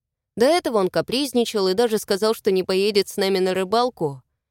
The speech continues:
Но папа не обратил на это внимания, улыбнулся мне и погрузил вещи в машину. Мы едем в папиной машине.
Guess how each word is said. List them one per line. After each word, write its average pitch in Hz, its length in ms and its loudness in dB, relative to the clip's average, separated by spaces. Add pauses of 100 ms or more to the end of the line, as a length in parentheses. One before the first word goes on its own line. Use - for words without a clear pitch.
(120)
Но 262 140 0
папа 330 220 2
не 311 120 -2
обратил 302 380 -2
на 302 80 -2
это 294 200 -2
внимания, 302 540 -2
улыбнулся 262 640 -2
мне 240 400 -2
и 381 100 0
погрузил 190 580 0
вещи 180 280 0
в 165 100 -4
машину. 160 640 -2 (1120)
Мы 240 240 2
едем 208 360 2
в - 80 -14
папиной 185 400 2
машине. 170 720 -2